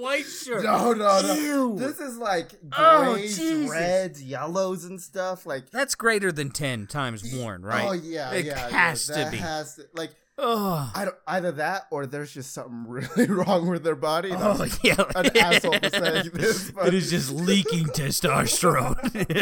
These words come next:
Speaker 1: <laughs>
Speaker 2: Uh, even from the girls. I mean, come on. What's going on?
Speaker 1: Oh, my God.
Speaker 2: All right, number three, by the way. I don't, this is apparently a French poet.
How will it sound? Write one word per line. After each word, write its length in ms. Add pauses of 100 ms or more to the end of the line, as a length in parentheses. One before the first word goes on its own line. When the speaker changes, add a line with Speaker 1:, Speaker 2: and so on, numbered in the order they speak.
(560)
Speaker 1:
<laughs> 100 (100)
Speaker 2:
Uh, 260
even 200
from 200
the 60
girls. 420
I 100
mean, 220
come 200
on. 140
What's 160
going 100
on? 600
Speaker 1:
Oh, 40
my 260 (160)
God. 720
Speaker 2:
All 60
right, 80 (120)
number 320
three, 560
by 160
the 80
way. 180
I 140
don't, 180 (200)
this 220
is 120
apparently 460
a 80
French 400
poet. 400